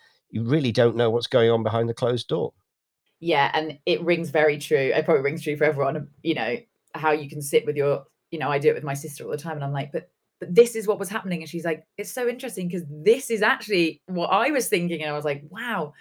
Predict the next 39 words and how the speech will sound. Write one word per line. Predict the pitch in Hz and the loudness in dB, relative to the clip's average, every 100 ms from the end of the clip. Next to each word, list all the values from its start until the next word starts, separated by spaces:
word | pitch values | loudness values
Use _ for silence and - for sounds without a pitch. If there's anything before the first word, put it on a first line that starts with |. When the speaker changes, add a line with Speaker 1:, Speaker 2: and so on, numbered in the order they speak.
| - - - - | -20 -20 -20 0
Speaker 2:
And | 233 240 | 0 2
again, | 240 - 262 254 | -2 2 2 2
I | 233 | -4
think | 226 233 220 | -2 -2 -2
it | 214 214 - | -4 -6 0
is | 226 202 | 0 2
a | 202 | 0
process | 180 226 220 220 196 185 175 - _ _ | 0 0 0 0 -2 -4 -6 -16 _ _
if | - 220 | 0 0
you | 196 185 | 0 -4
choose | - 220 226 208 175 | -2 0 0 0 -6
to | - 180 165 - - _ | 0 2 2 0 -6 _
to | - 180 | -2 2
look | 175 175 170 | 4 4 2
at | 180 | 0
your | 151 147 | 2 2
childhood | 143 147 147 147 180 | 2 0 0 0 0
and | 160 | 0
have | 143 139 | -2 -2
those | 143 143 | -2 -4
conversations. | 143 139 139 151 143 - 104 208 262 - _ _ _ | -4 -6 0 0 0 -6 -6 -6 -8 -16 _ _ _
It's | - 175 | -6 -2
when | 208 226 220 | 4 4 4
this | 208 - | -6 -8
kind | - 214 | -6 -4
of | 202 | -4
scales | - 214 202 190 | -2 0 0 -2
fall | 180 196 190 | -6 -4 -4
from | 180 185 | -4 -2
your | 180 190 | 0 2
eyes | 196 185 | 4 2
and | 170 175 | 2 0
you | 175 | 2
realise, | 180 175 170 170 165 170 _ _ _ _ | 2 2 2 0 -6 -10 _ _ _ _
actually, | - 175 - 185 175 170 165 151 _ _ _ | 0 0 -2 -4 -2 0 -2 -6 _ _ _
you | 175 175 180 | -2 4 6
only | 180 170 | 6 4
had | 170 170 | 0 0
one | 160 165 160 | 0 0 -2